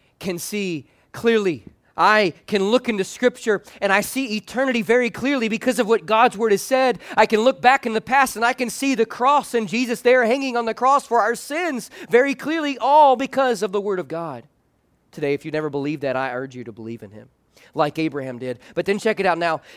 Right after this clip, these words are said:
The Bible goes on to say that he was, he not just received this promise and he saw them afar off and he was persuaded of them,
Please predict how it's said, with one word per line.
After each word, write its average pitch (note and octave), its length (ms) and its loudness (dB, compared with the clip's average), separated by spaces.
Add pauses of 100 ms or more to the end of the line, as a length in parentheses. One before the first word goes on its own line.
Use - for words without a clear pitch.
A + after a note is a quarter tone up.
The F3+ 80 -2
Bible B3 260 4
goes G3+ 220 2
on G#3+ 80 -2
to A#3+ 80 2
say G3 340 0 (140)
that F#3 160 4
he G#3+ 80 2
was, F#3+ 240 0 (200)
he G3+ 120 -2
not G#3 160 2
just A#3+ 160 -4
received A3 420 -4
this B3 100 -2
promise A#3 420 -2
and E3+ 100 -4
he D#3+ 80 -6
saw G#3+ 240 0
them G#3+ 120 -2
afar G#3+ 300 2
off G#3+ 180 4
and F#3 80 -6
he F3+ 40 -4
was E3+ 160 -6
persuaded G#3+ 520 -2
of B3 120 2
them, B3+ 260 2